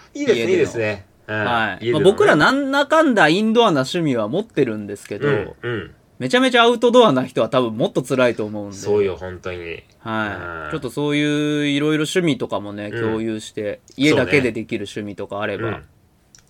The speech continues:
Speaker 2: うん。
Speaker 1: ぜひぜひですね。
Speaker 2: また自炊する人も増えたりとかいろいろあると思うんで。
Speaker 1: うんうんうん。
Speaker 2: はい。ちょっといろいろ知りたいですよね。
Speaker 1: いいね。
Speaker 2: 飲みにも行けないですしね。
Speaker 1: いや、本当なのよ。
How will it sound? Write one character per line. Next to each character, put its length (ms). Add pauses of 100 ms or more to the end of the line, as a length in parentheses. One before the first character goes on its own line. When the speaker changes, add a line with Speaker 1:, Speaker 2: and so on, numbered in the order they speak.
(220)
Speaker 2:
う 40
ん。 20
Speaker 1:
ぜ 100
ひ 100
ぜ 100
ひ 100
で 60
す 20
ね。 0
Speaker 2:
ま 60
た 80
自 140
炊 340
す 120
る 100
人 120
も 80
増 140
え 60
た 100
り 80
と 80
か 60
い 60
ろ 100
い 20
ろ 80
あ 60
る 80
と 100
思 200
う 40
ん 20
で。 60
Speaker 1:
う 40
ん 20
う 40
ん 40
う 20
ん。 480 (460)
Speaker 2:
は 320
い。 60
ち 60
ょ 40
っ 20
と 60
い 80
ろ 140
い 20
ろ 80
知 140
り 160
た 180
い 80
で 80
す 140
よ 80
ね。 80
Speaker 1:
い 20
い 20
ね。 60
Speaker 2:
飲 60
み 80
に 80
も 100
行 80
け 80
な 100
い 40
で 100
す 60
し 100
ね。 80
Speaker 1:
い 40
や、 200
本 240
当 120
な 120
の 120
よ。 260